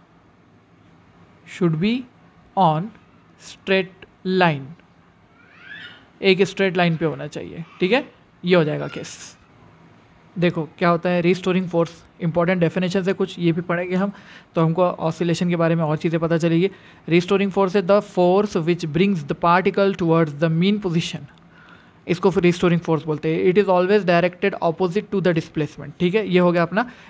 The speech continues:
रीस्टोरिंग फोर्स, और ये इंटरमॉलिक्यूलर फोर्स है, मैंने पहले बताया था आपको, ठीक है? देखो नेक्स्ट is amplitude। Amplitude is the maximum value of displacement from the mean position, ठीक है?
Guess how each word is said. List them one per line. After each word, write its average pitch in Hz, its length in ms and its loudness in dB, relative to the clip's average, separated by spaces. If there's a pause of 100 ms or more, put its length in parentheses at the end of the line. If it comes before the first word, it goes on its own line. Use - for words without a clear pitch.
रीस्टोरिंग 180 420 0
फोर्स, 165 240 -2
और 170 100 2
ये 196 160 4
इंटरमॉलिक्यूलर 190 800 2
फोर्स 180 240 0
है, 196 60 2
मैंने 190 160 0
पहले 175 240 2
बताया 156 300 -2
था 143 100 -10
आपको, 135 180 -12
ठीक 175 180 -4
है? 262 80 -4 (1200)
देखो 180 160 -2
नेक्स्ट 185 260 0
is 233 120 0 (140)
amplitude। 175 640 -2 (1080)
Amplitude 247 680 0 (200)
is 220 220 0
the 214 200 2
maximum 160 640 -2
value 202 300 2
of 185 220 -2
displacement 196 720 -4 (100)
from 170 340 -2 (600)
the 185 120 2
mean 196 300 2
position, 151 400 -6 (100)
ठीक 190 140 -2
है? 269 100 0